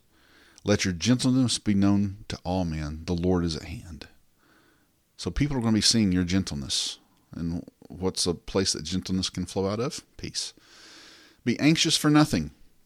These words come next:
You know, being anxious, that's, that's pretty much the, the opposite of peace. If, if I'm not at peace, then I'm anxious. That is a, anx-, anx-, being anxious is diametrically opposed to peace. "Be anxious for nothing, but in everything, by prayer and supplication,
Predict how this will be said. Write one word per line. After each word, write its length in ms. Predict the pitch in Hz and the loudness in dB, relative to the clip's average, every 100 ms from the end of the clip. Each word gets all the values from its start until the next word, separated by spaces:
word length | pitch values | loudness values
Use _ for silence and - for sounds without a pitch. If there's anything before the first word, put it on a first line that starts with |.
| _ _ - - _ - | _ _ -20 -20 _ -4
You 100 | 98 | -2
know, 60 | |
being 240 | 101 110 107 | 0 0 2
anxious, 320 | 123 - 117 | 0 -2 -2
that's, 260 | 104 - - | -2 -4 -6
that's 220 | - - | -8 -6
pretty 200 | - 107 | -2 -2
much 240 | 104 - | 0 -2
the, 160 | 90 92 | -2 -2
the 240 | - 92 | -4 -4
opposite 320 | 95 95 101 | -2 -2 -2
of 120 | 98 - | -2 -2
peace. 320 | 123 90 80 | -2 -2 -4
If, 220 | 82 - | -6 -10
if 140 | 82 85 | -10 -6
I'm 140 | 85 | -2
not 160 | 101 104 | 0 -2
at 100 | - | -2
peace, 240 | 113 117 | -4 -2
then 140 | 87 | 0
I'm 80 | 87 | 2
anxious. 440 | 101 104 69 - - _ _ _ _ _ _ - - | 4 2 -2 -6 -8 _ _ _ _ _ _ -20 -4
That 180 | 90 85 | 0 0
is 140 | 85 | 0
a, 180 | 85 78 - 92 87 - _ | 0 -2 -4 -8 -8 -16 _
anx-, 260 | 92 107 - - | 0 0 -2 -6
anx-, 300 | 101 110 - | -2 -2 -4
being 280 | 92 110 104 | 0 2 2
anxious 360 | 110 117 104 | 0 -2 -2
is 120 | 87 | -4
diametrically 640 | 82 92 98 98 95 - 85 | -2 -2 -2 -4 -8 -4 -4
opposed 380 | 80 85 82 - | -2 -2 -4 -6
to 60 | |
peace. 380 | - 67 64 - - - - - - - | -8 -6 -6 -6 -10 -16 -16 -16 -18 0
"Be 160 | 107 - | 0 4
anxious 320 | 131 147 170 | 4 6 4
for 140 | - | 4
nothing, 340 | 107 82 90 87 | 2 2 0 2
but 140 | 95 | 4
in 180 | 95 92 - | 4 2 4
everything, 640 | 127 139 127 - 78 71 67 - - - | 6 6 4 -2 -4 -6 -10 -18 -20 -4
by 140 | - 90 | 2 2
prayer 420 | - 104 110 113 | 4 4 4 2
and 120 | 101 | 2
supplication, 800 | - 104 98 - 76 - 78 | 2 0 -4 -4 -6 -4 -6